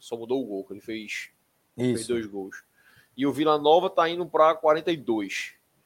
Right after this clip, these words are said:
Speaker 1: Então, ou Vitória pega o Botafogo em casa, é porque, veja, esse Vitória, ele ganha, ele pontua, mas ele pontua de um jeito absurdo, assim. O Vitória e Ceará, o Vitória não vê a cor da bola, o goleiro do Vitória pegando
Speaker 2: É.
Speaker 1: tudo, o Vitória ganha o jogo.
Speaker 2: Tá
Speaker 1: Aí o
Speaker 2: muito
Speaker 1: Vitória
Speaker 2: chato,
Speaker 1: ganhou
Speaker 2: tá muito chato.
Speaker 1: Foi,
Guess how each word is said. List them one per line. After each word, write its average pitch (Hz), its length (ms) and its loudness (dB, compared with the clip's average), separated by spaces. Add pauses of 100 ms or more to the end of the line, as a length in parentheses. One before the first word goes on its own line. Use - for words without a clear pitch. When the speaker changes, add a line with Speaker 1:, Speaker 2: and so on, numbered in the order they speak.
(300)
Speaker 1:
Então, 151 180 2
ou 190 100 6
Vitória 175 420 4
pega 160 200 2
o 151 40 -4
Botafogo 151 420 0
em 151 100 -8
casa, 156 480 2 (960)
é - 80 -10
porque, - 160 0
veja, 139 220 -2
esse 139 160 -4
Vitória, 143 440 4
ele 202 200 -2
ganha, 113 240 -6
ele 120 160 -4
pontua, 104 560 -6 (120)
mas 139 180 0
ele 185 120 2
pontua 147 400 -2
de 185 100 -8
um 185 140 -4
jeito 123 240 0
absurdo, 139 500 -6
assim. 113 180 -10
O 113 40 -12
Vitória 170 280 4
e - 20 0
Ceará, 120 400 6
o 147 100 2
Vitória 151 280 2
não 143 80 -4
vê 147 80 0
a 165 60 2
cor 185 140 -6
da 165 80 6
bola, 113 300 2
o 131 60 -2
goleiro 135 220 -2
do 143 100 -14
Vitória 139 280 4
pegando 131 320 0
Speaker 2:
É. 101 200 -6
Speaker 1:
tudo, 139 280 -6
o 139 40 -4
Vitória 151 240 6
ganha 156 120 0
o 131 40 0
jogo. 92 360 -10 (580)
Speaker 2:
Tá 123 80 -2
Speaker 1:
Aí - 20 2
o 139 100 8
Speaker 2:
muito 156 40 6
Speaker 1:
Vitória 190 240 8
Speaker 2:
chato, - 100 12
Speaker 1:
ganhou 180 400 8
Speaker 2:
tá 127 40 0
muito 135 180 -6
chato. - 240 -14 (120)
Speaker 1:
Foi, 320 120 -2